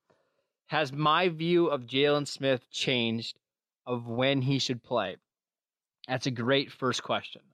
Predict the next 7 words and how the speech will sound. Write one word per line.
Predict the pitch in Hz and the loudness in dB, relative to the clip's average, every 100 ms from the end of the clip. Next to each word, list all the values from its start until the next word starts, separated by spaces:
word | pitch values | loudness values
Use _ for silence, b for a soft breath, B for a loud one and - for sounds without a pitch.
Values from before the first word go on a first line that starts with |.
| - | -6
Um, | 127 120 113 _ _ _ _ _ _ _ _ _ - | -2 -2 -4 _ _ _ _ _ _ _ _ _ -4
the | |
short | 131 180 185 185 | 0 4 6 6
answer | 170 147 151 | 2 2 -2
is | 139 117 | -2 0
yes. | 131 85 - - _ _ _ _ _ | 0 0 -6 -18 _ _ _ _ _
Uh, | 120 101 | -8 -8